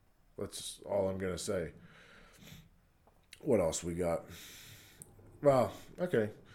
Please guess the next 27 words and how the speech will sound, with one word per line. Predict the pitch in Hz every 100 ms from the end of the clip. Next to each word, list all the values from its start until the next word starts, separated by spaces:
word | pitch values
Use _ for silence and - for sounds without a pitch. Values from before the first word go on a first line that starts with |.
| - - - - - - - -
He's | 139 135
got | 139 120
both | 160 190
of | 165
his | 156
sons | 131 101 90 - - -
fighting | - 127 120
in | 113
ten | 107 110
round | 107 98 87
fights. | 82 73 - - - - - - -
Never | 113 117 113
fought | 127 110
a |
six | - - 143 -
rounder | 104 82 - - - -
or | 131
an | 156
eight | 165 226
rounder. | 127 87 64 - - - - - - - - - - - -
They're | 143
five | 180 175 165
and | 147
oh | 104 - - - - - - _ _ - - - - - _ - - - - -
with | 160 131 120
spoon-fed | - - 165 151 151 120
opponents. | 123 139 90 - - -